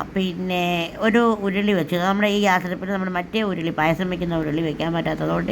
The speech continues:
ഈ ഉരുളിയാണ് വെച്ച് കൊടുത്തത്. വെച്ച് കൊടുത്തിട്ട് നമ്മൾ അതിലേക്ക് നെയ്യൊക്കെ ഒഴിച്ച് കൊടുത്ത് നമ്മൾ പായസത്തിൻ്റെ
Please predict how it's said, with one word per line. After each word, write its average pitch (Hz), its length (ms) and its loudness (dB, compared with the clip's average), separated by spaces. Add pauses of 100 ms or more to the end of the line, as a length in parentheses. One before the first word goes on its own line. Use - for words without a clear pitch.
ഈ - 20 4 (120)
ഉരുളിയാണ് 165 500 2
വെച്ച് 269 240 -2
കൊടുത്തത്. - 340 -2 (1040)
വെച്ച് 254 360 4
കൊടുത്തിട്ട് 220 560 4 (240)
നമ്മൾ 220 220 2 (120)
അതിലേക്ക് 202 500 -4 (120)
നെയ്യൊക്കെ 196 560 -2
ഒഴിച്ച് 147 340 -2
കൊടുത്ത് 135 320 -2 (260)
നമ്മൾ 208 200 0 (160)
പായസത്തിൻ്റെ 208 480 0